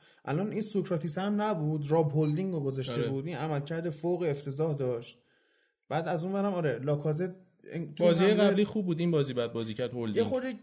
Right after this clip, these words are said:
Speaker 1: گیج می‌زنه لاکازت تو حمله. بعد
Speaker 2: مهم.
Speaker 1: این که حالا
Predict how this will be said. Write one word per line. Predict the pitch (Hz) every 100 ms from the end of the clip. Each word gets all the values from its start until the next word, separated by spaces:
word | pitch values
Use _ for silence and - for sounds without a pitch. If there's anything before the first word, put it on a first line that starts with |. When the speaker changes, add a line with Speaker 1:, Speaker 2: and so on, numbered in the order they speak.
| -
Speaker 1:
گیج | 220 220
می‌زنه | 202 156 143 143
لاکازت | 135 147 139 139
تو | - 139
حمله. | 131 127 123 123 123
بعد | 123 147 117
Speaker 2:
مهم. | 113 - _ _ _ _ _ _
Speaker 1:
این | 214 214
که | 233
حالا | 208 196